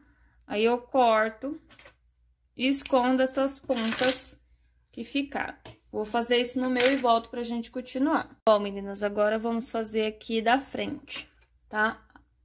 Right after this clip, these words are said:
A pontinha aqui da frente. Então, você vai localizar o meio aqui, ó. Um, dois, três, quatro, cinco, né? Esse aqui é o meio dos cinco. Então, você vai andando assim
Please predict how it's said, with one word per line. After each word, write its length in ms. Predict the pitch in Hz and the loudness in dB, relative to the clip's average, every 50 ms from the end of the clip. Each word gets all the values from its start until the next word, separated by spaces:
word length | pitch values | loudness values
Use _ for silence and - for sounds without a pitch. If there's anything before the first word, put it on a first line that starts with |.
| _ _ _ _ _ _ _ _ _ _ _ _ _ _ _ _ | _ _ _ _ _ _ _ _ _ _ _ _ _ _ _ _
A 60 | - - | -20 -20
pontinha 420 | - - 214 214 220 - 226 226 | -12 -10 -10 -8 -6 -4 -4 -4
aqui 140 | - - 220 | -2 0 2
da 120 | 233 262 | 2 2
frente. 440 | 277 - - - - - _ - - | 2 0 -6 -12 -14 -14 _ -18 -6
Então, 180 | - 240 240 233 | -2 0 2 4
você 220 | 247 247 254 277 | 2 4 4 4
vai 160 | 247 247 247 | 6 6 6
localizar 600 | 240 233 233 240 247 226 220 226 220 214 226 214 | 4 2 0 0 0 -2 -2 -4 -2 0 0 0
o 60 | 220 226 | 2 0
meio 380 | 226 214 214 208 208 214 208 | 0 -2 -2 -2 -2 -2 -4
aqui, 260 | 208 - - 233 247 | -6 -8 -4 2 4
ó. 160 | 254 214 - - - _ _ _ _ _ _ | 4 4 2 -2 -10 _ _ _ _ _ _
Um, 260 | 226 233 247 254 240 | -2 0 0 0 0
dois, 240 | 220 220 214 214 214 | 0 0 0 0 -2
três, 400 | 214 - 202 202 220 214 - - - _ _ | -4 -4 -2 -2 -2 -4 -6 -12 -16 _ _
quatro, 260 | _ 208 208 214 - - | _ -4 -4 -4 -4 -6
cinco, 520 | - - - 302 320 339 349 - - - _ _ _ _ _ _ _ _ _ _ | -8 -2 2 2 2 2 2 -4 -10 -20 _ _ _ _ _ _ _ _ _ _
né? 280 | 214 208 220 247 254 - _ _ _ _ _ _ _ | -4 -2 -2 -2 -2 -6 _ _ _ _ _ _ _
Esse 280 | - 214 214 214 - 220 | -6 -6 -6 0 0 -2
aqui 200 | 214 214 - 220 | -2 0 -2 -2
é 60 | 214 | 0
o 60 | 214 | 0
meio 320 | 220 214 214 208 214 214 208 | 0 0 2 2 0 0 2
dos 180 | 226 254 262 | 2 2 2
cinco. 420 | - - - 285 311 330 320 - - _ _ _ _ _ _ _ _ _ _ _ | 2 2 4 4 4 4 0 -6 -16 _ _ _ _ _ _ _ _ _ _ _
Então, 200 | - 214 214 214 | -2 -2 0 0
você 200 | 214 214 - 220 | -2 -2 -2 -2
vai 200 | 208 208 208 208 | 2 2 2 2
andando 400 | 214 214 214 208 208 208 208 208 | 2 0 -2 -2 -2 0 0 -2
assim 260 | 208 202 - - | -2 -4 -6 -10